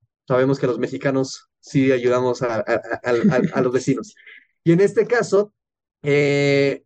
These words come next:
ahora con la fan shop, la academia y el fan club, pues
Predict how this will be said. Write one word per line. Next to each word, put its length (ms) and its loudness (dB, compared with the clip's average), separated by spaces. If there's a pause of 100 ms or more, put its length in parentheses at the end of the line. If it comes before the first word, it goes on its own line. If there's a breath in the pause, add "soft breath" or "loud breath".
ahora 680 2
con 200 -2
la 120 -2
fan 220 0
shop, 320 0
la 160 0
academia 720 0 (380)
y 280 2
el 80 2
fan 200 -2
club, 260 -4 (300)
pues 320 -4